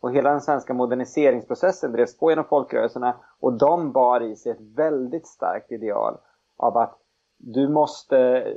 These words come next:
du, du tar ansvar för ditt liv och du, du är, du är myndig att göra det. Du är myndig att läsa Bibeln, du är myndig att få en, liksom, arbetarrörelsen fick ju slåss för en, en bra lön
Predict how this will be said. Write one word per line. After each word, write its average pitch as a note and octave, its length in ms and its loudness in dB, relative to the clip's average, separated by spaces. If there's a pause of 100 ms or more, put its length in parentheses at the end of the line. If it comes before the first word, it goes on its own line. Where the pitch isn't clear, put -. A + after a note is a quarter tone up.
(320)
du, D3+ 280 2
du C#3+ 160 -4
tar D#3 180 0
ansvar E3 340 0
för E3 100 -6
ditt C#3+ 140 -14
liv C#3+ 440 0
och - 380 -2
du, C3 680 0 (100)
du B2+ 300 2
är, C3 300 4 (540)
du C3 120 2
är C3+ 40 2
myndig C#3 480 2
att D3+ 100 4
göra C#3 420 4
det. - 120 -4
Du A2 120 -10
är A#2 40 -10
myndig C#3+ 340 -4
att C#3+ 60 4
läsa C3+ 340 0
Bibeln, B2+ 460 -6
du A#2 100 -2
är A#2 40 -2
myndig C3 460 2
att B2+ 320 2 (500)
få C3 240 2
en, B2 260 -2 (260)
liksom, A#2+ 420 -12
arbetarrörelsen B2 720 0
fick B2+ 140 -12
ju B2+ 80 -6
slåss A#2+ 320 -2
för B2+ 100 0
en, A#2 260 -6
en A#2 260 -6
bra A#2+ 300 4
lön D#3 540 2